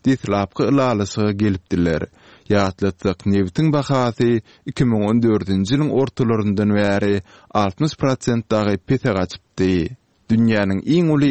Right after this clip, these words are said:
energiýa eksportýory Russiýa newitiň bahasynyň pesilmeginden we özüniň Ukrainadaky hereketleri sebäpli girdilen halkara sanksiýalaryndan ykdysady kynçylyklary başdan geçirýär.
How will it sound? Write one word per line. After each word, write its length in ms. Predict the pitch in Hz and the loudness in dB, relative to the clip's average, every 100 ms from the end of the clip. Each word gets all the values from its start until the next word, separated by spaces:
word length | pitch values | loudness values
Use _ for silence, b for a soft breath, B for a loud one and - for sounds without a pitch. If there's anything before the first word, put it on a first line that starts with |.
| 82 | 2
energiýa 420 | 101 120 139 135 117 | 2 2 2 0 -2
eksportýory 880 | - - 120 117 - 117 113 113 101 | -4 -2 -2 -2 0 0 2 0 2
Russiýa 580 | 113 110 - 110 107 101 b b - | 0 0 0 0 2 0 b b 0
newitiň 400 | 117 101 98 151 | 0 0 -2 -2
bahasynyň 600 | 151 135 123 120 117 120 | 0 0 -2 -2 -2 -2
pesilmeginden 960 | - 120 123 110 110 101 101 98 107 101 b b b | -2 -2 0 2 2 2 2 2 2 0 b b b
we 160 | 117 113 | 2 2
özüniň 560 | 82 120 101 104 104 90 98 | 2 2 2 0 -2 -4 -8
Ukrainadaky 880 | - 101 98 131 156 143 131 - 113 | -4 0 2 2 2 0 -4 -4 -2
hereketleri 540 | 127 123 104 92 95 | 0 -2 -4 -2 -2
sebäpli 600 | - 143 143 135 - 120 | -2 0 2 0 0 -2
girdilen 600 | 113 123 113 104 107 107 B B | 2 2 2 2 2 -2 B B
halkara 520 | - 120 107 90 92 135 | -2 -2 -2 -2 -2 -2
sanksiýalaryndan 1040 | 160 143 135 131 127 117 113 101 110 104 b b b | 0 0 0 0 0 0 0 0 0 -2 b b b
ykdysady 640 | - - 98 98 95 101 151 | -6 -4 -2 0 0 0 0
kynçylyklary 960 | 170 143 147 123 - 113 110 107 107 | 0 0 0 -4 -2 0 0 0 0
başdan 400 | 123 120 - 98 | -2 -2 -2 0
geçirýär. 640 | 90 82 - 85 85 85 | 0 -2 -4 0 0 0